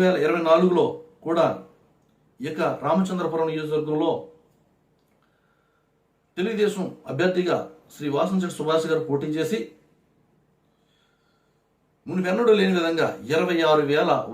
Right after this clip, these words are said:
ఓట్లతో గెలుపొందడం గల కారణం సెట్టుపల్లి సామాజిక వర్గం. అయితే ఇప్పుడు చెప్పినటువంటి ఈ చరిత్ర అంతటికి మూలం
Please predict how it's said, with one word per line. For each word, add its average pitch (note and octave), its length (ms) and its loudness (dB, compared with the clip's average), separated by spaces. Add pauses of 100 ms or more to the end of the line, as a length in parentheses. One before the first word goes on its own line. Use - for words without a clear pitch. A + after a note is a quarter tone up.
ఓట్లతో F#3 420 -2 (760)
గెలుపొందడం D#3 560 -4
గల C#3 100 0 (100)
కారణం D3 320 0 (680)
సెట్టుపల్లి C3 480 -6
సామాజిక A#2+ 360 -4
వర్గం. G2 220 -8 (1120)
అయితే D#3+ 220 -4 (1160)
ఇప్పుడు F3+ 280 -4
చెప్పినటువంటి F#3 440 -2 (100)
ఈ - 100 -8
చరిత్ర F#3+ 360 -2
అంతటికి F#3+ 460 -2 (280)
మూలం F#3 320 2